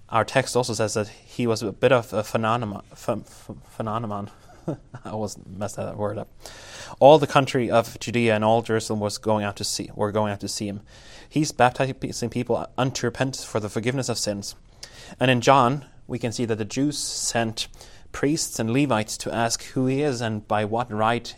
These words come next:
he is baptizing. Because all the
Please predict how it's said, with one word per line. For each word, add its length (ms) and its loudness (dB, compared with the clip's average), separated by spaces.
he 280 -6
is 220 -2
baptizing. 640 -4
Because 220 4
all 320 10
the 160 0